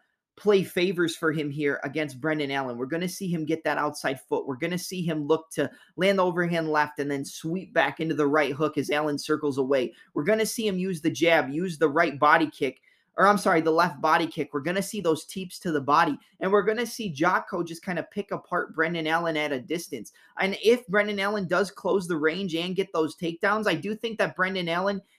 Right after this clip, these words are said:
is the better jiu-jitsu fighter when it comes to the mat, but I think that Jotko is good enough defensively to stop those takedowns. I think that Gerald Meerschaert is a more technical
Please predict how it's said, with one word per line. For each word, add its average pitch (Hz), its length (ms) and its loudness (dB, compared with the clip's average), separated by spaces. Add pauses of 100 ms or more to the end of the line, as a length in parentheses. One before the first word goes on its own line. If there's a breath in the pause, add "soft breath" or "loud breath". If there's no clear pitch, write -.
is 160 140 -2
the 165 100 0
better 175 320 4
jiu-jitsu 156 720 -2
fighter 185 400 0
when 180 140 -6
it - 100 -16
comes 170 280 -4
to 160 100 -12
the 139 100 -4
mat, 151 360 -2 (260 soft breath)
but 165 120 4
I 220 100 6
think 214 320 -4
that 139 180 -2
Jotko 165 520 2
is 131 100 -6
good 170 180 -2
enough 202 300 -2
defensively 226 840 -2 (220 loud breath)
to 170 140 -4
stop 190 500 0
those 156 260 2
takedowns. 139 440 -4
I 143 60 -4
think 202 240 -2
that 175 160 0
Gerald 185 360 0
Meerschaert 180 460 -2
is 147 100 -2
a 147 60 -2
more 170 340 0
technical 180 720 -2